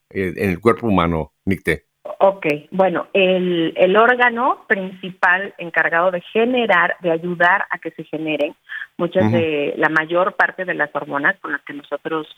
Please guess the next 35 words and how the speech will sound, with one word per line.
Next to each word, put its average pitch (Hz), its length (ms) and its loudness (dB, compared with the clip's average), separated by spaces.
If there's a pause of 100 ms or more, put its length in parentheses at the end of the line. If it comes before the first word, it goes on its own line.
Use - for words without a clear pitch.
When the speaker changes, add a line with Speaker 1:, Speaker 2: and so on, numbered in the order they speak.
(320)
Speaker 2:
funcionamos, 165 680 0
nuestro 160 280 -10
cuerpo 160 300 -4
funciona, 156 440 -2
es - 80 -10
el 180 120 0
hipotálamo, 185 600 -2 (300)
que - 100 2
ahorita 143 320 -2
te 170 80 0
voy 147 100 2
a 156 60 2
platicar 151 500 -2
un 156 140 -8
poquito 165 440 -4
más 151 380 2
del, 151 540 -2 (320)
del 185 140 2
hipotálamo. 208 520 2
Speaker 1:
Ajá. 175 80 2
Speaker 2:
O 170 80 -4
sea, 190 140 2
libera 190 340 2
ciertas 214 400 -2
hormonas 226 460 2 (200)
que 190 160 2
desencadenan 233 1080 0 (120)
la 170 240 2
producción 165 580 -6
de 190 120 2
otras 160 380 0
hormonas 147 460 -2
en 156 140 -4
el 165 120 -4
cuerpo. 214 460 0